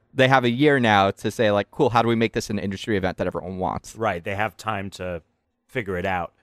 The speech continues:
Speaker 1: Right.
Speaker 2: and, and nail it, hopefully.
Speaker 1: 'Cause they got a lot of feedback. I'm sure they got a lot of feedback from all the people that decided they weren't going this year and as to why they weren't going. And next year, when all these companies had bad twenty twenties because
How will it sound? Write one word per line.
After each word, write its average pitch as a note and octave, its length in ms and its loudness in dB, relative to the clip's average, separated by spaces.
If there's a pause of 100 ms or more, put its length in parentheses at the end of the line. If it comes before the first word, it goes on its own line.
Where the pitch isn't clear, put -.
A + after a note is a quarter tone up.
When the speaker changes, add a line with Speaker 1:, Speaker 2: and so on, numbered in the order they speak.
(340)
Speaker 1:
Right. A#2+ 260 4
Speaker 2:
and, F2 160 -14
and F2+ 220 -10
nail G2 300 -2
it, - 160 -16 (260)
hopefully. D2+ 540 -8 (480)
Speaker 1:
'Cause C#3 100 -2
they F3 140 4
got G#3+ 160 4
a B3 40 4
lot C4 200 4
of - 60 2
feedback. C#3 500 0
I'm B2+ 80 -4
sure F3 160 6
they D3+ 80 6
got C3+ 100 4
a - 20 2
lot F3 300 6
of F#3 60 2
feedback E3+ 400 2
from A#2+ 100 -4
all C3+ 160 4
the - 100 -2
people D#3+ 200 2
that C#3+ 180 2
decided C#3+ 380 0
they D3 80 2
weren't C#3+ 240 0
going D3 240 2
this G#2+ 160 -2
year G#2+ 180 2
and G#2+ 80 -2
as G#2+ 120 -2
to A#2+ 100 0
why A#2+ 240 4
they C3+ 80 4
weren't B2 280 2
going. G2 360 -2 (400)
And - 140 2
next - 280 0
year, B3 240 2
when C#3+ 140 2
all D#3 140 2
these E3 140 -2
companies C#3 640 -2 (240)
had C#3 280 0
bad D3 280 2
twenty D3 300 -6
twenties A#2+ 560 -2
because B2+ 480 0